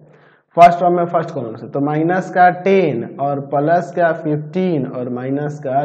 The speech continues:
ट्वेंटी फ़ोर, ठीक है। सेकेंड रो में फर्स्ट कॉलम से करेंगे तो माइनस का टू, माइनस का थर्टी फ़ाइव, प्लस का एटीन, ठीक है। थर्ड रो में फर्स्ट कॉलम से करेंगे तो माइनस का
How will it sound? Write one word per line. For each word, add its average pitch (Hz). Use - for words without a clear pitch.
ट्वेंटी 113
फ़ोर, 107
ठीक 156
है। 127
सेकेंड 175
रो 175
में 175
फर्स्ट 170
कॉलम 170
से 170
करेंगे 156
तो 147
माइनस 151
का 170
टू, 185
माइनस 151
का 147
थर्टी 139
फ़ाइव, 170
प्लस 156
का 139
एटीन, 123
ठीक 170
है। 190
थर्ड 160
रो 170
में 208
फर्स्ट 151
कॉलम 160
से 156
करेंगे 160
तो 156
माइनस 151
का 156